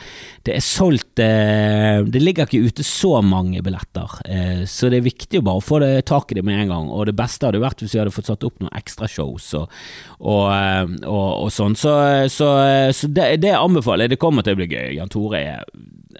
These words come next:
en herlig komiker. Eh, teksten hans er sterke.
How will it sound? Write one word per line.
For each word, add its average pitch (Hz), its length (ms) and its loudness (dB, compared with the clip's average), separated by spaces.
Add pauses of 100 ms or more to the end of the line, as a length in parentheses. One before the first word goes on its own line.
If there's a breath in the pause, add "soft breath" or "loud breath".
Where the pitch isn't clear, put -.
en 98 180 -8
herlig 92 400 -8
komiker. 90 720 -8
Eh, 87 500 -8
teksten 95 320 -6
hans 92 160 -6
er 80 220 -10
sterke. - 560 -12